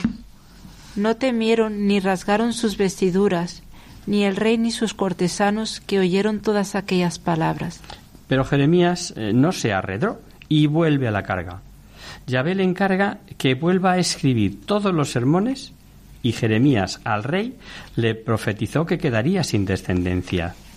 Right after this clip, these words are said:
Speaker 1: Después que el rey quemó el volumen de los sermones de Jeremías que había escrito Baruch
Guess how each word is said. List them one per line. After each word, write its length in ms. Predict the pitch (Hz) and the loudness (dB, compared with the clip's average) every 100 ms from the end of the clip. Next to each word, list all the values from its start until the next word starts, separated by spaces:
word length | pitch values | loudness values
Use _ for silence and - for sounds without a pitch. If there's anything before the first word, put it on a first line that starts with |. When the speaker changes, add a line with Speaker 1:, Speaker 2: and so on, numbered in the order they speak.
| - - | -16 -4
Speaker 1:
Después 540 | 190 185 - 226 - | -2 -2 0 -2 0
que 120 | 240 | -2
el 80 | 233 | -2
rey 220 | 226 226 | 0 0
quemó 340 | 226 202 208 196 | 0 0 2 0
el 60 | |
volumen 540 | 185 190 202 202 180 175 | 2 2 2 2 0 2
de 80 | |
los 160 | 175 170 | 0 0
sermones 560 | - 165 175 202 226 214 | -2 2 2 2 0 -2
de 100 | 190 | -2
Jeremías 800 | - 170 170 185 196 175 165 - - - - - | -2 0 2 2 0 -2 -6 -14 -20 -20 -20 -8
que 140 | - 190 | -2 0
había 260 | 180 214 | 2 0
escrito 480 | 226 - 226 226 185 | -2 -2 -2 0 2
Baruch 380 | 170 180 185 | 2 4 2